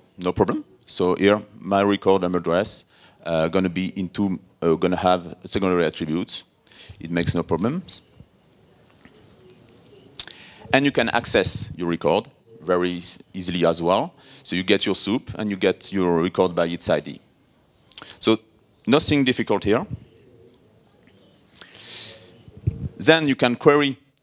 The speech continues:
uh, your, uh, your data using a repos catalog, you have, okay, we cannot see everything, but anyway, um, you, you can write a query, uh, using, uh, those, um, those keywords, or you can also u-,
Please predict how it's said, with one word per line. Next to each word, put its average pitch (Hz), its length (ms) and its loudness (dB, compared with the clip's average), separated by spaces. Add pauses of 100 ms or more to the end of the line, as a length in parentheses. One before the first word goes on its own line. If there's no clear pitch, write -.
(120)
uh, 92 280 -2
your, 101 280 4
uh, 87 220 2
your 92 160 -4
data 117 340 0 (180)
using 104 400 -4
a 90 460 0 (240)
repos 104 480 2
catalog, 107 400 -2 (600)
you 110 140 4
have, 113 320 6
okay, 101 240 -6
we 95 260 -12
cannot 107 240 -4
see 107 480 -4
everything, 104 540 0
but 98 100 4
anyway, 101 240 0 (360)
um, 101 580 4
you, 113 140 -4 (140)
you 113 80 -6
can 123 180 4
write 127 200 6
a 143 60 -4
query, 131 500 2 (240)
uh, 92 480 0
using, 107 540 -2 (300)
uh, 87 240 2
those, 87 360 0
um, 80 720 -4 (380)
those - 240 2
keywords, 123 480 2
or 143 80 2
you 143 80 -2
can 127 160 2
also 120 500 2
u-, 110 160 -8